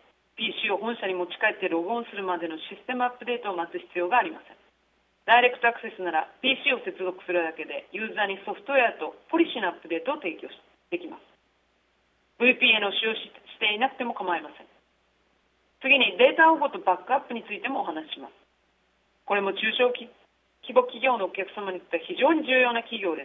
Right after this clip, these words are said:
すね。情報の保護とバックアップを支援します。Windowsセブンプロフェッショナルには、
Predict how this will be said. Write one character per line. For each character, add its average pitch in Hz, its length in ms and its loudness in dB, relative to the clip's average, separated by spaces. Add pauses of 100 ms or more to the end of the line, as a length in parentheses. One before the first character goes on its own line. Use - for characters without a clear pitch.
す 170 40 -8
ね。 202 200 -6 (560)
情 247 140 6
報 254 100 6
の 240 80 2
保 214 140 0
護 - 20 -12
と - 80 -10
バ 180 120 6
ッ - 80 -6
ク 254 60 6
ア 277 60 10
ッ 277 60 -8
プ 294 60 4
を 269 40 0
支 - 140 -4
援 160 120 -4
し - 120 -14
ま - 80 -20
す。 - 60 -20 (1080)
Windows 240 480 6
セ 233 80 0
ブ 214 80 -4
ン 180 240 -4
プ 220 60 0
ロ 240 100 6
フ 247 80 -6
ェ 285 80 6
ッ - 80 -4
シ 233 60 -4
ョ - 20 -2
ナ 196 120 0
ル 165 120 -4
に 151 120 -8
は、 143 140 -8